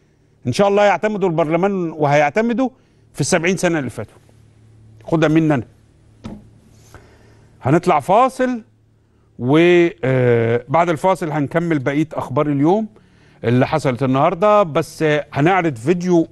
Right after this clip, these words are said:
مهم جدًا عن، آه، مؤتمر الشباب اللي هيعقد في شرم الشيخ من أربعة لعشرة نوفمبر القادم. آه، هذا المؤتمر هيحضره أكتر من تلات آلاف شاب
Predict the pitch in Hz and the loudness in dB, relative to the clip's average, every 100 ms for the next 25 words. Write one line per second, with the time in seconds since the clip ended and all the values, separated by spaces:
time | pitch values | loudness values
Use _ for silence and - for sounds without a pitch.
0 | - 123 135 156 156 127 147 139 165 165 | -6 0 2 2 2 0 -2 0 0 0
1 | - - - - 123 220 262 220 _ _ | -14 -20 -12 -2 2 2 2 -2 _ _
2 | _ 120 135 135 143 156 170 180 160 147 | _ 0 2 2 -2 -2 -2 0 -2 -2
3 | - 139 127 185 165 - - _ _ - | -6 -2 2 2 2 -4 -20 _ _ -20
4 | - - 160 165 170 165 - 143 170 226 | -20 -2 2 4 4 2 0 2 4 2
5 | 175 160 - 135 175 165 156 - 175 185 | 0 -6 -6 -2 -2 0 -2 0 0 0
6 | - - 135 147 143 120 175 151 139 - | -6 -2 2 2 2 2 2 2 0 -6
7 | _ - 123 127 190 - 151 127 - 131 | _ -6 -2 0 0 0 -4 -4 -4 -4
8 | 120 180 160 139 139 - 143 - 156 180 | 0 -2 0 -4 -6 -2 -2 0 2 2
9 | 196 262 247 - _ _ - 139 139 139 | 0 -2 -4 -8 _ _ -2 2 4 2
10 | - - 165 160 165 160 156 185 196 156 | -2 -4 -2 2 0 0 -2 -2 0 -2
11 | 110 _ _ - 139 156 - 147 214 190 | -4 _ _ -6 -2 -2 -2 0 2 2
12 | 120 _ _ _ - - - 175 156 151 | -2 _ _ _ -4 -4 -2 -2 -2 -4
13 | 170 190 - 185 170 185 - 190 220 | 0 -2 -2 0 0 0 0 0 0